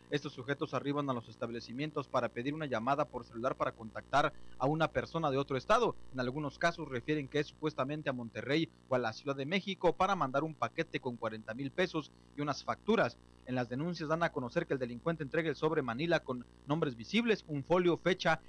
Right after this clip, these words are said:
y otros supuestos datos personales de quien recibirá el paquete.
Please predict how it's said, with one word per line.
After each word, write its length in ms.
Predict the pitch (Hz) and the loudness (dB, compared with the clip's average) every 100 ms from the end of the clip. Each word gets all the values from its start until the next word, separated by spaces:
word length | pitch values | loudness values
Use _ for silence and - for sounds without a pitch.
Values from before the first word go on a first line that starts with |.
| - | -4
y 40 | 165 | -2
otros 200 | 160 151 | -2 -4
supuestos 380 | 127 165 160 | 0 0 0
datos 240 | 135 151 160 | -2 -2 -2
personales 480 | 139 120 131 170 143 | -4 -4 0 0 0
de 100 | 123 | -4
quien 180 | 131 | -6
recibirá 380 | 113 113 120 127 | -8 -6 -4 0
el 60 | 151 | 2
paquete. 480 | 147 175 220 135 | 2 2 2 2